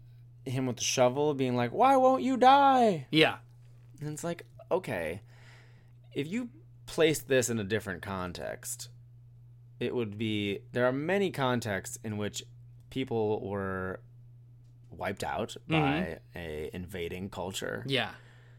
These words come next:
Speaker 1: That
Speaker 2: And if you
Speaker 1: it's
Speaker 2: had their ghosts pop up.
Speaker 1: Yeah. I-, and then you fight their ghosts and
Speaker 2: And
Speaker 1: try
Speaker 2: then
Speaker 1: to
Speaker 2: kill
Speaker 1: kill
Speaker 2: the
Speaker 1: them?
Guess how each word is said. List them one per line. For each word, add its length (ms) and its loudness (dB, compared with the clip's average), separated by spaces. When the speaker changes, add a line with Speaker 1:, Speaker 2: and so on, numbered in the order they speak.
Speaker 1:
That 400 -2
Speaker 2:
And 100 0
if 60 -4
you 80 4
Speaker 1:
it's 60 0
Speaker 2:
had 0 -
their 100 6
ghosts 760 0
pop 320 -2
up. 300 2
Speaker 1:
Yeah. 320 2
I-, 40 2
and 840 -2
then 60 6
you 120 6
fight 360 4
their 160 10
ghosts 520 6
and 80 6
Speaker 2:
And 60 6
Speaker 1:
try 140 10
Speaker 2:
then 20 10
Speaker 1:
to 60 10
Speaker 2:
kill 120 10
Speaker 1:
kill 80 12
Speaker 2:
the 60 10
Speaker 1:
them? 80 10